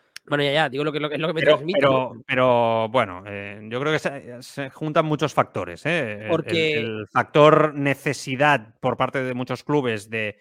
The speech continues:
Speaker 2: verse al nivel de Barça y Madrid por primera vez en muchos años, ¿no? Yo, yo creo que de eso Tebas se aprovecha mucho.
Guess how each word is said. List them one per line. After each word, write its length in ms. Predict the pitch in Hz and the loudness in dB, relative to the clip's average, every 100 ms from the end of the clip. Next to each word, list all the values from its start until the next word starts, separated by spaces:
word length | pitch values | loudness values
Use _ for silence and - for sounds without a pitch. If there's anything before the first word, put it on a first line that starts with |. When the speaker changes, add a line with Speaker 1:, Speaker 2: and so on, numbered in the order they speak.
| _ _ | _ _
Speaker 2:
verse 560 | - 117 151 151 - 120 | -10 0 0 0 -4 -2
al 140 | 113 | -2
nivel 240 | 110 117 127 | -2 -4 -2
de 100 | 123 | -2
Barça 280 | 127 - | -4 -4
y 40 | 127 | -6
Madrid 220 | 120 131 | -4 -4
por 160 | 123 110 | -6 -6
primera 300 | 113 110 113 | -6 -6 -6
vez 160 | 117 | -8
en 80 | 113 | -8
muchos 340 | 110 117 123 | -8 -6 -4
años, 420 | 147 151 170 202 185 | 0 0 -2 -6 -8
¿no? 140 | 147 | -10
Yo, 140 | 147 113 | -10 -12
yo 160 | 120 107 | -16 -12
creo 120 | 110 | -12
que 220 | - 110 | -8 -6
de 80 | 120 | -4
eso 240 | 117 117 | -6 -6
Tebas 380 | 107 - 117 110 | -8 -6 -4 -4
se 80 | - | -4
aprovecha 500 | 107 107 107 120 127 | -6 -6 -6 -4 -2
mucho. 400 | 131 147 185 196 | -2 -2 -2 -4